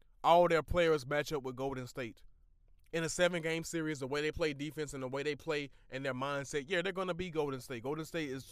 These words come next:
vulnerable this year. They're gonna win the finals, and Kawhi Leonard is gonna be the M V P, and everybody can shut up. I want him to be M V P. I want him to be Finals M V P, and I want him to be Defensive Player of the Year. He deserves all that.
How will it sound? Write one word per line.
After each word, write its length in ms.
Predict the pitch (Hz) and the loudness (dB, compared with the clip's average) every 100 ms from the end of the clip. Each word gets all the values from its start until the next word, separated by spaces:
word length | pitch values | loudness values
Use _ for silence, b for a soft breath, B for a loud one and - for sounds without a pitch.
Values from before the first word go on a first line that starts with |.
| 123 | -8
vulnerable 360 | 135 151 127 123 | -6 -4 -6 -8
this 200 | 120 117 | -8 -10
year. 140 | 95 - b b | -14 -16 b b
They're 120 | 151 | 0
gonna 260 | 156 175 165 | 2 2 2
win 180 | 160 | 0
the 100 | 156 | -2
finals, 460 | 147 143 143 143 135 - b | -2 -2 -2 -4 -10 -14 b
and 120 | 123 | -10
Kawhi 260 | 131 135 143 | -2 0 0
Leonard 160 | 143 | 0
is 100 | 139 | -4
gonna 180 | 131 135 | -4 -4
be 120 | 131 | -4
the 160 | 135 120 | -4 -4
M 120 | 135 | -6
V 100 | 131 | -6
P, 300 | 131 135 131 - b 117 | -6 -6 -6 -10 b -8
and 160 | 127 | -4
everybody 340 | 131 139 139 131 | -4 -2 -2 -4
can 140 | 127 | -8
shut 280 | - 143 131 | -8 -6 -4
up. 180 | 127 120 - - - - - - | -6 -8 -16 -20 -20 -20 -18 2
I 100 | 156 | 4
want 200 | 185 175 | 4 2
him 100 | 180 | 0
to 60 | 156 | -2
be 220 | 151 143 | -4 -4
M 160 | 156 165 | -6 -4
V 120 | 185 | -8
P. 180 | 175 156 | -2 0
I 40 | |
want 180 | 151 170 | 0 -2
him 60 | |
to 40 | 147 | -4
be 120 | 139 | -6
Finals 400 | - 160 170 147 | -2 -2 0 -2
M 100 | 147 | -6
V 80 | 143 | -6
P, 160 | 156 | -4
and 80 | 147 | -2
I 20 | |
want 160 | 139 151 | -2 -2
him 60 | 139 | -4
to 60 | |
be 100 | 131 | -6
Defensive 480 | 113 143 143 139 143 | -4 -6 -6 -10 -6
Player 160 | 156 147 | -4 -2
of 80 | |
the 60 | 139 | -4
Year. 220 | 127 98 b b b | -6 -8 b b b
He 80 | 170 | -2
deserves 400 | 156 147 139 127 | 0 0 0 2
all 220 | 139 123 | 2 2
that. 180 | 113 | -2